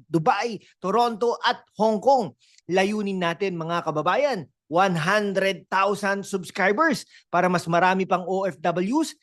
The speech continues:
at kabataan ang maabot natin. Kung gusto mo ring mag-support, hit that subscribe, ah, super thanks button para naman may pangkapi tayo habang ina-unravel natin ang mga ganitong kwento.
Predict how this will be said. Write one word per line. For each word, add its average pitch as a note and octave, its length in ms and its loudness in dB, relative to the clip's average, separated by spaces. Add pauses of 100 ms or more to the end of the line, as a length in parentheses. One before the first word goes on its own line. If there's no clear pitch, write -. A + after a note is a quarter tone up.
(120)
at - 240 -8
kabataan G3 800 0
ang D#3 80 -6
maabot D#3+ 480 -4
natin. D3+ 480 -6 (320)
Kung C4+ 160 -6
gusto B3 240 -2
mo A#3 80 4
ring A#3 240 2 (800)
mag-support, E3+ 720 -2 (320)
hit B3+ 240 -2
that F3+ 320 0
subscribe, F3 640 -2
ah, E3 160 0
super G#3+ 560 0
thanks A3 240 0
button F3+ 480 -2 (240)
para D3+ 240 0
naman F3 240 0
may E3 160 -2
pangkapi G3+ 560 -2
tayo C#4 400 4 (240)
habang F#3 320 0
ina-unravel E3+ 880 -2
natin G#3 400 -2 (240)
ang E3 80 -8
mga E3 320 0
ganitong D#3+ 480 -2
kwento. C#3+ 560 -2